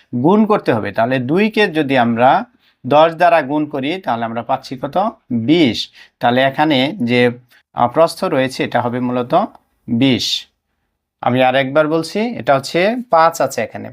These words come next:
পাঁচকে মূলত দশ দ্বারা গুণ করার ফলেই পেয়েছি আমরা পঞ্চাশ।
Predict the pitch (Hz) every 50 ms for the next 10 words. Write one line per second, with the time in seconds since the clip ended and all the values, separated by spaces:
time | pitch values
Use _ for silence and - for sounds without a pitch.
0 | - - 151 160 160 - - - 202 202 190 170 156 151 - 139 127 120 117 135
1 | 147 156 160 165 175 175 175 170 156 160 160 165 165 160 170 151 151 151 139 -
2 | - 131 131 143 139 143 143 135 127 117 - 135 127 123 123 120 - 147 151 147
3 | 143 - 117 101